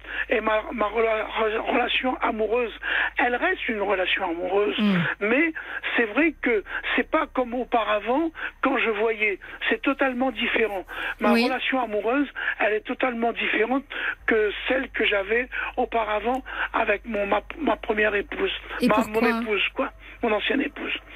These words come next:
Speaker 2: Alors ça, c'est
Speaker 1: Donc,
Speaker 2: intéressant. Pourquoi c'est, c'est, c'est mo-, c'est moins fort, c'est moins intense ? Alors
Speaker 1: Ben, je crois que c'est moins intense parce que je donne plus beaucoup d'énergie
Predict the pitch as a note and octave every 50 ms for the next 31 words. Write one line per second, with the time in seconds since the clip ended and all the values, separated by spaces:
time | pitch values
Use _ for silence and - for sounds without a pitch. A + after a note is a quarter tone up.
0 | - - - G#3 A3 A3 G#3 D4 D4+ - - G#3 - F3 - G3 G3+ A3 - -
1 | F4 E4+ A#3+ - B3+ G#3+ - D4+ C#4+ C4+ C#4+ - - - F#3+ G#3 - - E3+ E3
2 | - - A#3+ G#3+ G#3+ G#3+ A3 - - - - - A3 G#3 G#3 G#3+ A3+ G#3+ - -
3 | - D4+ D4 E4 F#4 - - - A3 G#3 G#3 G#3 G#3 G#3 G#3+ G#3 G#3+ - - C#4
4 | D#4 F4+ F4+ - - - - - - - - - E3+ E3 - - - - B3+ B3+
5 | A#3+ B3 C#4 C4+ - - F4 F4 - - - D4 C4+ C#4+ C#4 C4 A#3 B3 A#3 A#3+
6 | - C#4+ D#4 F4 D#4+ - - C4 G#3+ - - A#3+ A3 G3 G3 B3 B3+ A#3 G#3+ -
7 | - D#4 D4+ C#4 - - - - - - A#3+ - - C#4+ C4 B3+ B3+ A#3+ A#3+ A#3
8 | A3 G#3 A3+ C4 D4+ D4